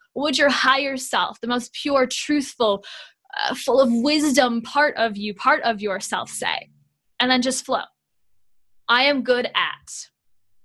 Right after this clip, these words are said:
I am good at learning new things. I'm good at helping people.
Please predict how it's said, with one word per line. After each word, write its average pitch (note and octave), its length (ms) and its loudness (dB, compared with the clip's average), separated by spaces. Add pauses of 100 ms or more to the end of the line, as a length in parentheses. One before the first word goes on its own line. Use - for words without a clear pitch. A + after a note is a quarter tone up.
(340)
I C4 140 4
am C#4 120 0
good C4+ 160 0
at B3+ 160 0
learning B3 460 0
new A3 140 -2
things. - 800 -10 (680)
I'm A3+ 220 0
good A#3+ 200 0
at A3 240 0
helping A3+ 540 -6
people. - 480 -16